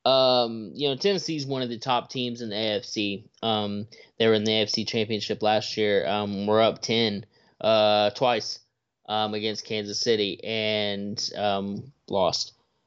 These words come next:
Um, and it wasn't, uh, I'm, as I'm looking at the numbers, it wasn't a bad statistical game. Um, you know, Tannehill went two thirty, two thirty-three, two touchdowns, one interception. Derrick Henry,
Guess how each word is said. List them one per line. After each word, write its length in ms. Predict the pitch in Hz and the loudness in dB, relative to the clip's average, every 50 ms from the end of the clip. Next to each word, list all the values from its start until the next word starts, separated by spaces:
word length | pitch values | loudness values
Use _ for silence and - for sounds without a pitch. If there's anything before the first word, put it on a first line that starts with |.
| _ _ | _ _
Um, 400 | - 101 113 117 113 110 107 107 | -2 0 2 2 2 2 2 0
and 120 | 110 131 147 | 0 0 2
it 60 | 160 | 2
wasn't, 460 | 170 185 196 185 196 180 147 123 - - | 2 2 2 2 2 2 0 0 -2 -4
uh, 240 | 85 131 135 - - | -2 -2 -2 0 0
I'm, 220 | - 247 156 151 - | -2 -2 -2 -4 -4
as 180 | - 151 170 165 | -4 -4 -2 -2
I'm 120 | 175 156 | -2 -2
looking 240 | 147 151 147 - 160 | -2 -2 -2 -4 -6
at 60 | 139 | -6
the 60 | 131 123 | -6 -4
numbers, 380 | 123 135 139 135 131 123 127 | -4 -4 -2 -2 -4 -4 -2
it 80 | 139 123 | -2 0
wasn't 300 | 135 151 151 160 151 131 | 0 0 0 0 -2 -4
a 40 | 113 | -2
bad 540 | 110 123 117 117 123 131 131 127 120 113 - _ _ - | 0 2 2 4 4 4 4 2 2 -2 -6 _ _ -20
statistical 800 | - - - - - - 135 123 - - - 120 - 120 113 104 | -20 -18 -18 -18 -12 -10 -8 -8 -8 -8 -8 -8 -6 -6 -6 -4
game. 540 | 95 101 107 113 113 113 110 110 104 92 - - _ - | -4 -4 -2 -2 0 -2 -2 -4 -6 -8 -12 -10 _ 0
Um, 520 | 113 113 110 104 104 101 95 101 107 110 | 2 2 4 4 2 0 -2 -4 -6 -6
you 140 | 98 107 113 | -2 -2 0
know, 300 | 110 104 107 113 - - 50 50 - - - - - | 2 2 2 0 0 -4 -12 -20 -20 -20 -16 -8 -2
Tannehill 460 | - 139 127 123 123 131 123 120 117 | 0 2 4 4 6 6 6 6 6
went 260 | 120 123 117 101 87 | 4 4 2 0 -2
two 140 | - 127 117 | -4 -6 -4
thirty, 580 | 110 120 120 117 120 120 120 117 117 117 123 123 _ _ _ _ - _ _ - | 0 2 2 2 2 2 0 0 0 -2 -2 -6 _ _ _ _ -20 _ _ 0
two 140 | - 185 170 | 2 4 6
thirty-three, 580 | 185 180 170 156 143 - 160 160 160 156 156 | 6 6 6 6 4 4 4 4 6 6 4
two 180 | 143 - 170 147 | 4 2 2 4
touchdowns, 580 | 143 151 139 135 - 147 139 139 135 123 - | 4 4 4 2 2 2 2 2 0 -2 -4
one 240 | 143 135 135 135 135 | -4 -4 -2 -2 -2
interception. 720 | 135 131 131 127 - - 139 135 131 131 - 139 131 127 123 | -2 -4 -4 -4 -2 2 2 2 2 2 0 -2 -2 0 2
Derrick 280 | 127 127 123 123 120 - | 4 6 6 6 4 2
Henry, 480 | 135 127 123 123 123 123 120 117 117 | 0 -2 0 0 0 0 0 -2 -4